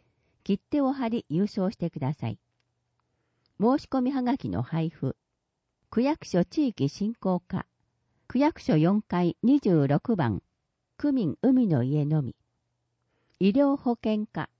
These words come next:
区役所二階六番。国保海の家のみ。口頭情報ステーション。区役所二階。各出張所は六月三日月曜から。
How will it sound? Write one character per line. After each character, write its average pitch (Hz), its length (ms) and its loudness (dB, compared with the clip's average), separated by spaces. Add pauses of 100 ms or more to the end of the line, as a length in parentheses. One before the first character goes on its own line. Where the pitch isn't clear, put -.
(240)
区 233 120 -2
役 285 240 -2
所 160 160 -2
二 147 180 0
階 208 300 -4 (200)
六 185 320 0
番。 120 320 -4 (800)
国 247 280 0
保 - 200 0
海 262 260 4
の 123 160 2
家 151 200 0
の 143 160 0
み。 - 120 -6 (680)
口 294 240 2
頭 277 280 2
情 254 260 0
報 233 300 -2
ス - 100 -14
テ 196 220 -2
ー 180 40 -2
シ - 140 -6
ョ 110 60 -2
ン。 101 200 -8 (360)
区 202 120 -2
役 247 240 -2
所 117 160 -2
二 131 180 -2
階。 160 320 -4 (500)
各 269 300 0
出 156 300 -2
張 196 220 0
所 170 160 -2
は 123 180 -4 (240)
六 202 300 0
月 269 280 -2
三 233 160 -2
日 185 220 -4
月 190 340 -2
曜 175 220 2
か 113 160 -6
ら。 - 100 -8